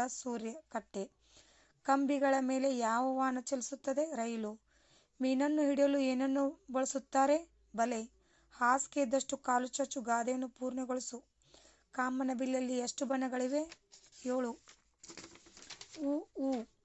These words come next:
ಇದರಲ್ಲಿ ದೀರ್ಘ ಸ್ವರ ಯಾವುದು? ಊ.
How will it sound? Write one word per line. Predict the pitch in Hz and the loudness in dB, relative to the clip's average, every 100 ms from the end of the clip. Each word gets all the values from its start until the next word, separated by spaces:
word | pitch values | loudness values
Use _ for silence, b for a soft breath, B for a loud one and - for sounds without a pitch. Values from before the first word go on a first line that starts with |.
| - _ | -20 _
ಇದರಲ್ಲಿ | 285 226 269 269 262 202 | -6 -2 -2 -2 -4 -4
ದೀರ್ಘ | 247 262 277 | -4 -4 -4
ಸ್ವರ | 269 269 262 | -4 -4 -2
ಯಾವುದು? | 262 254 262 262 302 - _ | 0 0 0 -2 -4 -6 _
ಊ. | 254 247 254 254 220 | -8 -6 -4 -4 -6